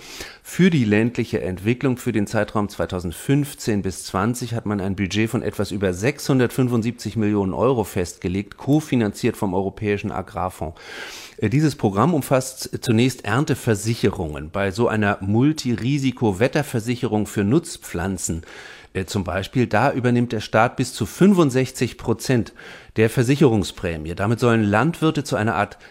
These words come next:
Klimarisikomanagemen ermutigt werden, indem sie jeweils auf ihre Bedürfnisse angepasst äh, sich gegen alle Klimarisiken versichern können. Bis zweitausendachtzehn wurden gut siebzigtausend solcher Verträge abgeschlossen.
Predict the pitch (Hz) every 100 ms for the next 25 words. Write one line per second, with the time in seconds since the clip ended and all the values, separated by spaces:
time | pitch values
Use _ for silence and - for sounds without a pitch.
0 | - - 147 202 131 104 - 156 143 120
1 | 110 104 104 110 107 - 101 101 - 95
2 | 98 127 160 151 - 139 135 151 - 110
3 | 101 113 143 156 120 151 170 104 120 143
4 | 131 - - 117 131 - 120 107 101 107
5 | 101 98 98 92 113 123 127 123 - -
6 | - - - - - 120 143 143 143 139
7 | 113 165 175 - 147 131 131 120 123 110
8 | 120 107 107 92 - 76 - - 127 -
9 | 135 123 110 - 139 - 147 123 120 120
10 | 113 104 - 165 - - 147 - 143 170
11 | 143 - - 98 117 117 120 110 - 101
12 | 90 90 - - 139 120 131 127